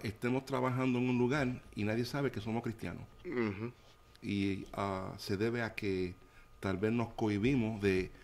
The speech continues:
Speaker 1: compartir, ah, la palabra. Y tú estabas diciendo algo ahorita muy importante,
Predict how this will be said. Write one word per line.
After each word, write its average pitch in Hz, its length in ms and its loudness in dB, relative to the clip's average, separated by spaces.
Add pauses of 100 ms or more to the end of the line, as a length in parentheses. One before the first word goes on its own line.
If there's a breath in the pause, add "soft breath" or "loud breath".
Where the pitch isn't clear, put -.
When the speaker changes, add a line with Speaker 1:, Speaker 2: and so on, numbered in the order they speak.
(120)
Speaker 1:
compartir, 104 800 2 (680 loud breath)
ah, 95 280 4
la 95 140 2
palabra. 95 500 6 (880 loud breath)
Y - 80 -2
tú 127 100 0
estabas 156 240 0
diciendo 147 340 2
algo 135 200 2
ahorita 123 260 0
muy 113 160 2
importante, 107 640 -4